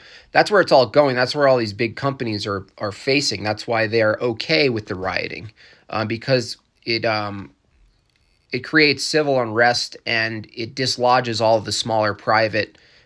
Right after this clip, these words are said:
um, productions that go on. And, um, inevitably, they will all be there, uh, f-, not only, it also gives them insurance returns based on, uh, their losses,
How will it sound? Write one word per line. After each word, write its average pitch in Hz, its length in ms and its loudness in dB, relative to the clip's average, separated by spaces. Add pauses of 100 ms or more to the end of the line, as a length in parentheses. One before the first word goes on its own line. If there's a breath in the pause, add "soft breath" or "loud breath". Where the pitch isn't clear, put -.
(160 soft breath)
um, 92 640 -6
productions - 840 -2
that 95 220 -4
go 101 140 -2
on. 95 420 -6 (520 soft breath)
And, 110 420 0
um, 101 420 -2 (200)
inevitably, 117 880 0
they 120 220 0
will 117 200 2
all 117 240 4
be 117 160 -4
there, 110 540 0 (680)
uh, 107 260 -2
f-, - 380 -16 (360)
not 151 180 4
only, 151 200 4
it 104 200 -4
also 151 260 4
gives 131 220 0
them 117 140 -4
insurance 113 840 -4
returns 131 540 -4
based 110 360 -6
on, 104 220 -6
uh, 85 240 -6
their 101 160 -4
losses, 98 640 -2